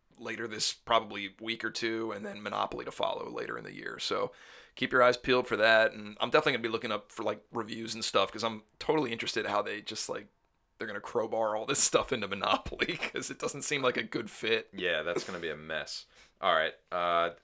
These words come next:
Speaker 2: switching back over to Lego news, we got Ford Mustang. The Ford Mustang. I don't think we talked about this, but I think it released right after the cast, but this isn't, like, totally new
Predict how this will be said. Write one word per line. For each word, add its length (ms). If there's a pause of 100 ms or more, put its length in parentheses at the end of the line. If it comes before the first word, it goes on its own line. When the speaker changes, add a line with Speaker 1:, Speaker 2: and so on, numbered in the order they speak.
Speaker 2:
switching 380
back 200
over 160
to 80
Lego 320
news, 460 (560)
we 80
got 240
Ford 480
Mustang. 840 (200)
The 80
Ford 280
Mustang. 360
I 80
don't 180
think 180
we 60
talked 340
about 300
this, 240
but 260
I 40
think 180
it 80
released 400
right 300
after 260
the 60
cast, 360
but 120
this 200
isn't, 240
like, 280
totally 420
new 380